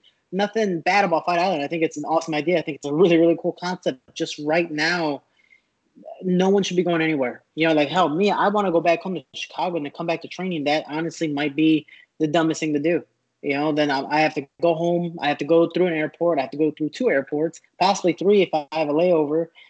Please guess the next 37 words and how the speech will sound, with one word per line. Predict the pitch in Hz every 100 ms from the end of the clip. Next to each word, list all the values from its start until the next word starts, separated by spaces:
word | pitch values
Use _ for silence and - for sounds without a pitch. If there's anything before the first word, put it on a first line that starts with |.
| _
Uh, | 139 147 147 143 135
I'm | 139 156
exposed | 151 - 180 185 170 -
to | 180
many | 160 165 185
things, | 180 185 180 151
many | 160 175
people, | 170 185 180 180 175 165
many | 160 165
different | 160 156
surroundings. | - 147 151 156 156 156 - - - _
And | 156 151 156
then | 156 147
by | 143
the | 147
time | 143 156
I | 151
get | 147
to |
Chicago, | - - 175 156
that's | 127
a | 135
whole | 156
different | 147
population | 139 147 147 160 156 147
that | 131 135
possibly | 139 139 165 135
has | 135 143
covid | - 147 156
nineteen, | 147 151 165 180 113
you | 117
know, | 123 156 123
a | 143
much | 151 156 -
bigger | 185 190
population | 185 147 156 151
than | -